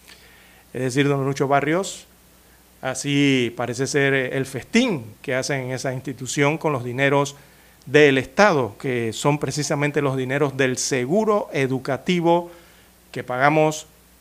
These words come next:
todos los trabajadores panameños. Esa es la percepción,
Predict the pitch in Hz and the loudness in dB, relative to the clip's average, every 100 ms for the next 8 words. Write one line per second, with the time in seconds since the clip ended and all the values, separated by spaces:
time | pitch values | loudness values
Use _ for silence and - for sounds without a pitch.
0 | _ 202 226 202 208 214 - - 139 196 | _ 6 6 4 -2 -2 -6 0 4 4
1 | 180 165 135 120 117 123 147 151 147 - | 4 0 2 4 2 2 4 4 0 -4
2 | - _ - 165 170 190 190 147 117 - | -18 _ 4 6 8 6 4 2 -2 -12
3 | - - _ _ _ _ _ - 220 190 | -20 -20 _ _ _ _ _ 4 6 6
4 | - 113 131 147 139 - 117 147 131 202 | 2 0 0 0 -2 -2 -6 -6 0 4
5 | 196 190 | 4 4